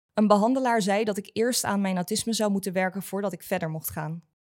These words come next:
Ik heb toen geprobeerd uit te leggen dat ik niet verwachtte dat daar veel winst in te behalen was. Ik heb geen last van mijn autisme, maar van mijn dysforie. Omdat ik geschrokken was van de houding van die behandelaar, heb ik mijn ouders ingeschakeld.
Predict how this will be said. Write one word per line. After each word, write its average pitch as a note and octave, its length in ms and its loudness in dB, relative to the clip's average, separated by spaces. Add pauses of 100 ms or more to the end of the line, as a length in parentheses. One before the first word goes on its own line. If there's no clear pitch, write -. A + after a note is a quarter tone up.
(600)
Ik G3 100 -4
heb A3 120 0
toen A#3 160 2
geprobeerd G#3+ 480 0
uit G#3 220 2
te A3 100 -2
leggen F3 460 0
dat F3 180 -4
ik F#3+ 160 -10
niet G3 200 -4
verwachtte G3 480 -2
dat F3+ 160 -4
daar F3 140 -2
veel E3+ 180 -4
winst E3+ 280 -4
in E3 100 -6
te D#3+ 100 -10
behalen D#3+ 340 -6
was. E3 440 -10 (240)
Ik - 100 -16
heb F3 140 -8
geen F#3 160 -4
last F3+ 260 -4
van G3 120 -6
mijn E3+ 140 -4
autisme, E3 540 -8
maar E3+ 260 -6
van E3+ 140 -6
mijn F3 180 -2
dysforie. F3+ 680 -6 (800)
Omdat A3 240 0
ik A#3+ 80 -4
geschrokken A#3+ 400 0
was A#3+ 160 -2
van A3 100 -2
de G3+ 60 0
houding G3+ 420 0
van G3+ 100 -2
die G3 80 -2
behandelaar, F3+ 560 -4
heb F#3+ 140 -8
ik F#3+ 60 -10
mijn F3 160 -6
ouders E3+ 340 -6
ingeschakeld. - 720 -10